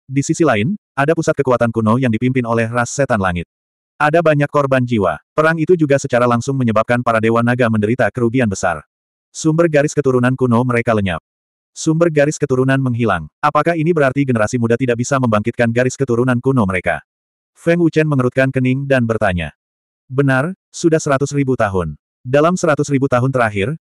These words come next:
belum ada satupun keturunan Dewa Naga yang membangkitkan garis keturunan kuno mereka, kecuali Anda.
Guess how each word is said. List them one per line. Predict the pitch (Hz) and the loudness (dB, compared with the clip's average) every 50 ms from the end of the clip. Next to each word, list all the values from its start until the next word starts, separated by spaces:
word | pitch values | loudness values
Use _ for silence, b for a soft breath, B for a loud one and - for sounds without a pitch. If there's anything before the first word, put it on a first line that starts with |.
| _ _ - | _ _ 0
belum | 131 135 147 | 2 2 2
ada | 143 131 123 | 2 0 -2
satupun | - 117 110 120 - 131 131 | 0 -2 -2 0 0 -2 -2
keturunan | - 120 117 110 107 110 110 110 | -2 -2 -2 0 0 2 2 2
Dewa | 107 107 104 104 | 2 2 2 2
Naga | 113 117 120 120 117 | 0 0 0 0 0
yang | 117 110 101 | 0 0 0
membangkitkan | 98 95 98 101 104 120 - - 120 117 | 0 0 0 0 -2 -2 -2 -2 0 0
garis | 117 123 123 123 - - | 0 0 0 -2 -2 -4
keturunan | - 135 131 127 139 139 135 131 | -4 -2 0 0 2 2 0 0
kuno | - 143 147 123 98 98 113 | 0 0 0 2 0 0 0
mereka, | 117 110 104 - 82 78 - _ - | -2 -2 -2 -2 -2 -4 -4 _ -8
kecuali | 143 - - 151 139 117 104 98 | -6 -2 0 0 0 0 0 -2
Anda. | 95 92 82 80 69 67 | -2 -2 -2 -4 -4 -6